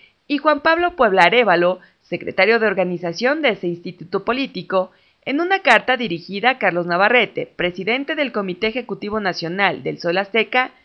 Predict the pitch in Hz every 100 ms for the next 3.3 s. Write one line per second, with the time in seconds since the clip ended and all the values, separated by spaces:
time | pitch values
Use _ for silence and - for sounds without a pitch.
0 | _ _ _ 196 285 359 349 269 233 269
1 | 262 190 180 196 220 214 208 294 311 -
2 | 311 285 233 175 160 165 160 175 175 180
3 | 262 277 311